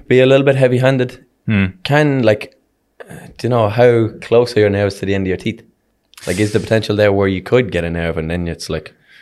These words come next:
Speaker 1: "Right, now I need to see the dentist to get this"?
Speaker 2: Yeah, I'm not sure, to be honest.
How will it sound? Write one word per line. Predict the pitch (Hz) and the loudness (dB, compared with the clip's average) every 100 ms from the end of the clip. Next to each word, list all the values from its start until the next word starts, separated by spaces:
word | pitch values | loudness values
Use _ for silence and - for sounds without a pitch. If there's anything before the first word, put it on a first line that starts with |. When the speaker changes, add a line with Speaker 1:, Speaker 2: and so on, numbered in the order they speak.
| - _ _ _ _ - | -20 _ _ _ _ -10
Speaker 1:
"Right, | 73 | -6
now | 85 | -4
I | 87 | -2
need | 85 | -4
to | 76 | -6
see | - | -8
the | 80 | -6
dentist | 76 85 - - | -6 -6 -10 -10
to | - | -8
get | 95 | -6
this"? | 92 | -6
Speaker 2:
Yeah, | 92 90 92 107 | -6 -6 -6 -6
I'm | 104 | -6
not | 98 92 | -6 -8
sure, | - - 90 64 - | -10 -10 -10 -10 -14
to | 82 | -12
be | |
honest. | 82 117 | -10 -6